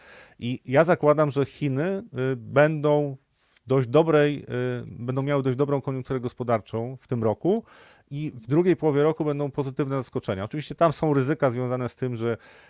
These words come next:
jak s-, osłabnie, mm, Unia Europejska gospodarczo, tak, albo będzie kolejna,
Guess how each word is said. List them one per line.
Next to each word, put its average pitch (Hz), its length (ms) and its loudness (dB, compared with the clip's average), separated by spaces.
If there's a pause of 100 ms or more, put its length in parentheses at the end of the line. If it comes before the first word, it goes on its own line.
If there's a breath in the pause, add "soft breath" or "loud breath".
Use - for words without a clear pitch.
jak 113 120 -4
s-, 110 280 -14
osłabnie, 123 640 2 (140)
mm, 113 540 -6 (300)
Unia 131 240 -2
Europejska 120 460 0
gospodarczo, 131 800 2
tak, 123 300 -6
albo 117 440 -4
będzie 117 560 -2
kolejna, 117 800 0